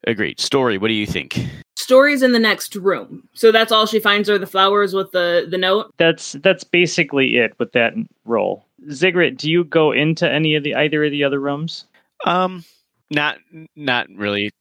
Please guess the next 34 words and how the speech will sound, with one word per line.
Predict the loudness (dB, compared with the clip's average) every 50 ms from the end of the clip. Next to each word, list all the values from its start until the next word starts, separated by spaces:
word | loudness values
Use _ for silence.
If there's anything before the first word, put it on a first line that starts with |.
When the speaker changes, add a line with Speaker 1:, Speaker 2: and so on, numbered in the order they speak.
| _
Speaker 2:
Common | 0 2 2 2 2 0
space, | 2 4 4 4 6 4 -6 -10 _ _ _ _ _
two | -2 -2 0
bedrooms, | 2 4 2 4 4 4 4 4 4 0 0 0
and | 0 0 0
a |
hallway, | 0 2 0 0 2 0 -2 -6 -8 -12 -16 -4
yes? | 0 0 0 0 0 -4 -10 -14 -16 _ _ _
Speaker 3:
It's | 0 0 0 0 -4
very | -14 -4 0 2 4 4 4 4 2
basic, | 2 0 -2 -2 -4 -6 -12 -12 -14 -14 _ -2
yep. | -2 -2 -2 -4 _ _ _
Speaker 2:
While | 2 4 4 6 6
they're | 6 4 4
talking, | 4 4 4 4 4 4 0 -2 0 0
I | 2 2
assume | 2 0 0 -2 -4 -2 -2 0
I've | 0 0 0 -2
gone | -2 -4 -2 -2 -2
like, | -4 -4 -4 -4
"Okay, | -6 -6 -6 -6 -6 -6 -6 -6
cool, | -6 -4 -2 -2 0 0 -2
this | -4 -6 -6 -4
one's | -4 -6 -6 -6 -10
clean, | _ -6 -4 -4 -2 -2 0
there, | 0 0 0 0 0
there's | 0 2 2 2 0
the | -2 -8
flowers," | -2 2 2 4 4 4 2 0 0 -6 -10 _ _ _ _ _ _ _ _ _ _ _ _ _
and | -4 -4 -4 -4 -6 -6 -2
have | -2 -2 0 2
gone | 2 2 2 4
back | 4 2 2 2 -2 _ _
to | 0 2 2 2 2 0 -6